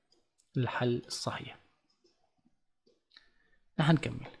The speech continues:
Wir bieten Ihnen moderne Besprechungszimmer und Lagerräume. بعدين نقطة. Stehen Ihnen zwei komplett ausgestattete Teeküchen zur Verfügung. ما عدا ذلك أو بالإضافة إلى ذلك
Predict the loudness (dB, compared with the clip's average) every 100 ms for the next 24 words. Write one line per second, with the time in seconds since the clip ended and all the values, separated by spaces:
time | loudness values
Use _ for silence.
0 | _ _ _ _ _ _ -2 8 12 12
1 | 12 12 10 10 12 12 12 12 12 12
2 | 12 12 12 12 12 10 6 8 8 10
3 | 10 10 10 8 4 -8 -12 -20 -12 0
4 | 10 12 12 6 4 10 10 12 12 12
5 | 12 12 10 10 4 0 -6 -20 -20 -20
6 | -12 -8 -8 -10 _ -8 0 8 10 12
7 | 10 10 6 8 8 8 0 4 12 12
8 | 12 12 12 12 10 10 12 12 12 10
9 | 12 12 12 8 10 10 10 6 4 10
10 | 10 10 10 10 10 8 -8 -20 _ _
11 | 12 12 12 10 10 10 2 0 4 10
12 | 10 10 6 6 4 2 2 -2 -8 -12
13 | -14 -14 -14 -2 10 12 12 12 12 12
14 | 12 12 8 10 10 12 10 12 12 10
15 | 10 8 10 10 10 10 10 8 4